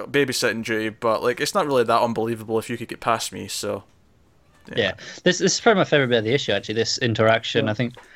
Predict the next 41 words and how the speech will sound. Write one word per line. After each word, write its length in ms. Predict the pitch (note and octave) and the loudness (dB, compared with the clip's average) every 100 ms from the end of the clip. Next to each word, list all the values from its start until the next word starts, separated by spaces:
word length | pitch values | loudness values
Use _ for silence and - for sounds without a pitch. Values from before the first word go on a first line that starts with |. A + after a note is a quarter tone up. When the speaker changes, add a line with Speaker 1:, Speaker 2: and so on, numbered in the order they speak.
| - _ - _ | -20 _ -20 _
Speaker 2:
uh, 100 | D3 - D3+ | 0 2 6
like 280 | D#3+ E3+ - - | 6 6 0 -2
Matt 260 | D3 C3 | 0 2
said 240 | - C3+ B2 | 2 2 4
at 140 | A#2+ | 2
the 220 | A#2+ B2 - | 0 -2 0
start 200 | C#3+ B2 | 4 4
of 40 | |
the 60 | A2+ | 4
show, 300 | - B2 A2+ | 4 4 6
the, 160 | A#2 | 2
the 140 | A#2 A#2+ | 0 -2
Tinian's 340 | - D3+ B2+ | 0 0 0
made 160 | B2+ A#2+ | 0 0
us 80 | A2 | -2
care 280 | - A#2+ A#2 | 0 2 2
about 280 | A2+ G#2+ - - | 2 -2 -4 -4
Clayface, 640 | A#2+ A2+ - G#2+ G#2+ - | -2 -2 -2 -4 -4 -4
and 120 | A#2 | -2
Speaker 1:
Yeah. 160 | D3 A3 - _ | 0 -2 -6 _
Speaker 2:
that, 200 | C3+ B2+ C3 | 2 4 4
that 160 | C3 | 0
you 80 | C3 | 2
can 120 | C#3 | 2
g-, 60 | C3 | 0
put 260 | - D3+ - | 2 2 4
Clayface 580 | C#3+ C3+ - A#2+ - | 4 4 4 2 2
<laughs> 40 | - | 4
in 60 | C#3 | 6
a 80 | |
room 420 | C#3 B2+ D#3 C3 A#2+ | 6 4 4 4 2
with, 180 | A#2+ | 0
with 200 | B2+ A#2+ | -2 -6
Cassie 340 | A#2 B2+ A#2+ A#2+ | -2 -2 -2 -4
and 80 | B2 | -4
have 160 | A#2 | -2
this 320 | C3 A#2+ - - - _ - | -4 -4 -8 -12 -20 _ -6
interaction 600 | B2+ A#2+ A#2+ A#2+ - A2 | 0 4 4 2 -4 -6
is 120 | - | -6
just 400 | - B2 - - _ - | -4 -4 -6 -12 _ -8
fantastic. 600 | A#2+ G#2+ A2 G#2 - | -6 -2 -2 -2 -8